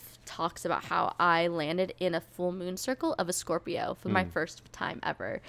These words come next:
Speaker 1: And knowing that I was a Scorpio, I was like, "What do you mean?" And, like, the stars aligned, I'm here. Like, it was just so crazy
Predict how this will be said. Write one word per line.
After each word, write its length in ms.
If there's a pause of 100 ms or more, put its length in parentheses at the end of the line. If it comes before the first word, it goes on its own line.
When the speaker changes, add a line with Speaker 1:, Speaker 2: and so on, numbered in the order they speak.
(180)
Speaker 1:
And 120
knowing 180
that 80
I 20
was 80
a 60
Scorpio, 360
I 20
was 80
like, 140
"What 100
do 40
you 140
mean?" 380
And, 160
like, 220 (260)
the 80
stars 300
aligned, 380
I'm 140
here. 300
Like, 100
it 60
was 160
just 160 (100)
so 480 (540)
crazy 680